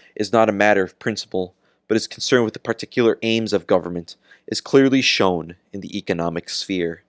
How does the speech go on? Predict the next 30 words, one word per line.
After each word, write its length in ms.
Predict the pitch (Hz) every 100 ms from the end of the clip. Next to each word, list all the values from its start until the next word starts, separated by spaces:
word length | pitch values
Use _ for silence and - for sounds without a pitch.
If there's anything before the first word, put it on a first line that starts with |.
| _ _ _ _ _
Conservatives 640 | - - 165 147 156 127
usually 320 | 131 120 120
oppose 440 | 117 - 107 101 -
collectivist 600 | - 90 - 98 95 -
and 140 | 92
directivist 560 | 92 87 92 95 87 -
measures 560 | 90 87 82 85 82
in 140 | - 85
the 140 | 87
industrial 520 | 90 87 95 - 80
field, 460 | 73 - - - - _ - - -
and 100 | 120
here 260 | - 156 147
the 120 | 127
liberals 480 | 110 113 110 107 101
will 120 | 95
often 300 | 98 95 101
find 260 | - 95 90
allies 460 | 85 90 85 87 -
in 200 | 98 87
them. 240 | 80 85 _ _ _ _ _ _ _ -
But 100 | 123
at 140 | 117
the 60 | 120
same 540 | - 143 139 139 135
time, 560 | - - 127 117 113 113
conservatives 800 | - - - 135 117 135 131 - -
are 200 | 113 107
usually 500 | 107 131 127 123 123
protectionists 840 | - - - 123 - 92 85 -